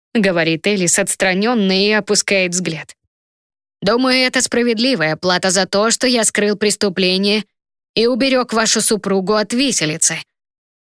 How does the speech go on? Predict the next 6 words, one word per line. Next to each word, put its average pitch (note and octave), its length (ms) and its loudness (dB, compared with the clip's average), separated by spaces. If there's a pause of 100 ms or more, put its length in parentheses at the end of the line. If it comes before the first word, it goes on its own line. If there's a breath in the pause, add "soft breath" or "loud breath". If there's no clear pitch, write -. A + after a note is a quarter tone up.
(100)
На F#3+ 140 2
висках D#3+ 400 -4
у F3 40 -4
мужчины E3+ 520 0
напрягаются F3+ 800 -2
жилы, F3+ 460 -4